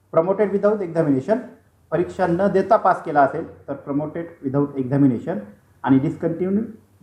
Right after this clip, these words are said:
before examination जर तो विद्यार्थी, अ, शाळाबाह्य झालेला असेल तर. अशा चार टॅब आहेत. यामध्ये आपल्याला, अ, regularly promoted with examination हा पर्याय वापरायचा आहे. या ठिकाणी promoted with examination, यानंतर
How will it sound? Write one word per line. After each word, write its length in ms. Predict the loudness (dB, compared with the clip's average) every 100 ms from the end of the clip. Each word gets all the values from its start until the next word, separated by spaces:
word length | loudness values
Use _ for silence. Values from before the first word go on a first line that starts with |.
| 0
before 300 | 0 -2 -4
examination 580 | -4 -4 -4 -6 -10 -12 -14 _ _ _ _ -2
जर 180 | 0
तो 60 | 0
विद्यार्थी, 720 | 0 2 0 0 -4 -4 -14 -12
अ, 200 | -10 0
शाळाबाह्य 380 | 4 4 2 -2
झालेला 280 | -6 -6 -6
असेल 340 | -6 -8 0
तर. 80 | 0 -2 -16 _ _
अशा 240 | -4 -2 -2
चार 360 | -2 0 2 4
टॅब 140 | 2
आहेत. 180 | 0 -4 -10 -20 _ _
यामध्ये 280 | 2 4 4
आपल्याला, 420 | 2 -2 2 4
अ, 360 | 4 6 6 6
regularly 400 | 4 2 0 0 -4 -12 _
promoted 380 | 0 0 0 -2
with 380 | -4 -8 -10 -4
examination 500 | 0 2 2 0 -8 -14
हा 460 | 0 6 6 4 0 -16 _ _ _ _ 2
पर्याय 180 | 6 6
वापरायचा 440 | 6 4 4 4
आहे. 380 | 2 -2 -10 -8
या 60 |
ठिकाणी 260 | -6 -4 -4
promoted 460 | -2 0 0 0 -8
with 440 | -8 -12 -14 -8
examination, 500 | -4 0 0 0 -4 -6 -16 _ _ 2
यानंतर 380 | 4 4 0